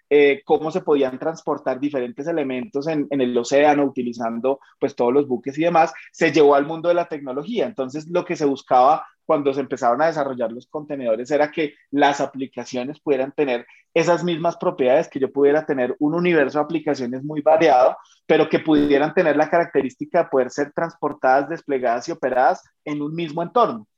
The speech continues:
Entonces, Kubernetes viene heredado básicamente de ese, de, de, de, de, de ese concepto. Y obviamente eso llevado al mundo de ta-, de la tecnología nos llevó a, a, lo que, a lo que es el logo de Kubernetes, que si tú lo, lo, lo buscas en internet, pues básicamente es un timón de un,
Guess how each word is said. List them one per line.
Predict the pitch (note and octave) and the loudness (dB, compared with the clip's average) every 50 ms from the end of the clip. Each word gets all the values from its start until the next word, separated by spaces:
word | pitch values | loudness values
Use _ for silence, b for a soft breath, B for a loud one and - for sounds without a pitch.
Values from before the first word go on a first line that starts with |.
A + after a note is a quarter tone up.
| _ _ | _ _
Entonces, | - D3 - D3 C#3 C3+ F3 E3+ - - | -10 -4 -2 -2 0 0 -2 -4 -6 -2
Kubernetes | - F#3+ F3 E3 D3 C#3 D3 C3+ C3 - D3+ D#3+ D#3 - - D#3 | 2 4 4 4 2 0 -2 -6 -6 -4 -6 -6 -6 -10 -16 -8
viene | E3 F3 F3+ E3+ D#3+ D#3+ F3 F#3 F#3 b b b _ _ _ | 0 2 2 2 2 2 -2 -4 -4 b b b _ _ _
heredado | D3+ D#3 D3 D3 D3 C#3+ C#3 C#3+ D#3 D#3+ D#3+ | 0 2 2 2 2 2 2 2 0 -2 -2
básicamente | E3+ D#3+ - D3+ - F#3 D#3+ D3 C3 - D#3 | -4 -6 -8 -8 -8 -8 -8 -8 -8 -6 -4
de | D#3+ D#3+ | -4 -4
ese, | D3 - D3+ D3+ D#3+ D#3 - | -4 -6 -6 -8 -8 -6 -8
de, | D3 C3+ - | -8 -8 -8
de, | B2+ C3 B2+ A#2+ - | -10 -12 -14 -14 -10
de, | _ C3+ C3 A#2+ | _ -8 -8 -8
de, | A#2 C3 A#2+ A2 | -8 -8 -8 -6
de | B2 C3 | -4 -6
ese | B2+ A#2+ C3+ C#3 D3 D3 | -4 -2 -2 -2 -2 -2
concepto. | - - D#3+ D3+ D3 D3 C#3+ C3 A2 - - F3 G3+ B B B B B B _ | -4 -4 -4 -4 -2 -2 0 -2 -2 -4 -8 -12 -12 B B B B B B _
Y | - F#3+ | 0 2
obviamente | F#3+ F3+ F3+ F#3+ F#3+ G#3 G3 F#3+ G#3+ G3+ | 4 4 4 4 2 0 -2 -2 -2 -2
eso | G3 F3+ G3 | -2 -2 -4
llevado | F#3+ G3+ F#3+ E3+ D#3 | -2 0 2 2 2
al | D3+ D3+ | 2 0
mundo | E3 F3 F3 E3+ F3+ | -4 -8 -10 -8 -8
de | F3+ | -8
ta-, | F3 F3 F3 D3+ | -6 -8 -10 -10
de | D3+ E3 | -10 -10
la | D#3+ D#3+ D#3 | -10 -10 -10
tecnología | D#3 C#3 C#3+ C#3 C3 C3 B2+ A#2+ B2+ C3 C3 C#3+ | -10 -10 -8 -6 -6 -6 -6 -6 -4 -4 -4 -4
nos | D3+ D#3+ D#3+ | -6 -8 -4
llevó | D3 D3+ C#3+ C3 B2+ B2+ B2 | 0 2 4 4 6 6 6
a, | B2+ C3 C#3 D3 D3 - - _ _ | 6 6 4 2 0 -4 -10 _ _
a, | - C#3+ | 0 2
lo | D3+ D3 D3 | 2 2 2
que, | D3+ D#3 D#3 D3+ - | 2 2 2 2 2
a | C#3+ D3 | 2 0
lo | C#3 C3+ | 0 -2
que | - - C3+ C3 | -2 -2 -2 -2
es | B2 - | -2 -2
el | C#3+ D3+ D3 | -4 -4 -2
logo | D#3+ E3 D#3+ D3 D#3 E3 | -2 -2 0 0 -2 -4
de | E3 | -4
Kubernetes, | - - D3+ C3+ B2 A#2+ B2+ A#2+ A2+ - C3+ - | -6 -6 -6 -6 -6 -6 -10 -14 -14 -16 -16 -14
que | - C#3+ | -14 -14
si | C3+ B2+ | -14 -12
tú | - A#2+ | -8 -4
lo, | A#2 B2+ C3 C3 - - | -2 0 2 2 0 0
lo, | C3+ C#3 C#3 C3+ C#3 C#3 - _ _ _ | 0 0 2 2 2 0 -4 _ _ _
lo | - C#3 D3 | 0 2 2
buscas | C#3+ C#3 C3+ - - C#3+ C#3 | 4 2 0 -2 -4 -2 -2
en | D3 C#3 D3 | -2 -2 -2
internet, | C#3+ B2+ C3+ A#2+ A#2 A#2+ A2+ G#2+ G2 - | -4 -4 -4 -6 -4 -4 -4 -6 -4 -6
pues | B2 B2 B2 | -6 -2 -2
básicamente | C3+ B2+ - - D3 C3+ B2+ A#2 - - B2+ | -2 -2 -2 -4 -4 -2 -2 -4 -6 -6 -8
es | B2 | -6
un | C3 C3+ C3 | -6 -6 0
timón | - C#3+ C#3+ C#3+ C#3 C3+ C3+ C3 | 2 4 6 6 4 4 2 2
de | C3+ C3 | 2 2
un, | C3+ C3+ C3+ C3+ C#3 | 2 0 -2 -4 -6